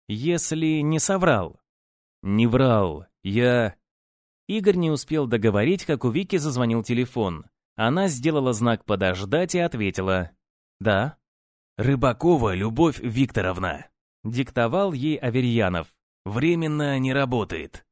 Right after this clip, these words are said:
Муж". Данила подошёл, забрал из рук Жеки листок и продолжил читать сам.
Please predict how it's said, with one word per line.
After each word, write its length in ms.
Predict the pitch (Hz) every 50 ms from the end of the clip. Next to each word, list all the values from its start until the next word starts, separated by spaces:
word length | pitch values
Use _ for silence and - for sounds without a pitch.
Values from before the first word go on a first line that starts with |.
| _ _ _ _ _ _ _ _ _
Муж". 540 | - 104 135 170 185 175 - - - - - _ _ _ _ _ _ _ _
Данила 420 | 101 104 135 156 190 220 220 208
подошёл, 640 | 147 131 123 107 107 98 - - 156 180 180 165 139
забрал 440 | 110 131 127 123 180 202 202 180
из 140 | 165 123 117
рук 220 | 151 165 151 120 110
Жеки 260 | 113 131 113 - 123
листок 520 | 104 101 95 - - - 202 202 185 -
и 140 | - - 220
продолжил 600 | 190 185 147 127 123 175 202 190 151 185 185 165
читать 380 | - - - - 131 113 104 -
сам. 380 | - 120 104 87 82 85 -